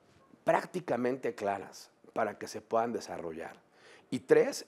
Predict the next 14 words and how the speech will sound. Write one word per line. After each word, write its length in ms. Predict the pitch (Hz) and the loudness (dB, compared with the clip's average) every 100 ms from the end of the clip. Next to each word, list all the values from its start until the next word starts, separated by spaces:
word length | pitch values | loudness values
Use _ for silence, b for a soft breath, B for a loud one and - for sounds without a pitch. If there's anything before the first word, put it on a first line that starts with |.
| _ - | _ 2
esas 320 | 170 185 160 | 4 2 0
oportunidades 960 | 139 139 127 135 131 131 127 143 - | 0 0 0 -2 0 2 2 0 -2
que 180 | - - | -6 -6
están 260 | 120 160 165 | -2 0 2
allí 340 | 147 139 160 - | 0 0 0 4
y 80 | |
hoy 140 | 139 160 | 4 4
ese 160 | 165 | -2
sector 400 | 151 131 - 110 | -6 -6 -2 -4
está 240 | 147 - - | -2 -4 -2
creciendo 420 | 151 - 143 143 | -2 -2 -2 0
de 80 | 139 | 0
una 180 | 143 139 | -2 0
forma 480 | 135 135 131 135 | 2 2 0 -4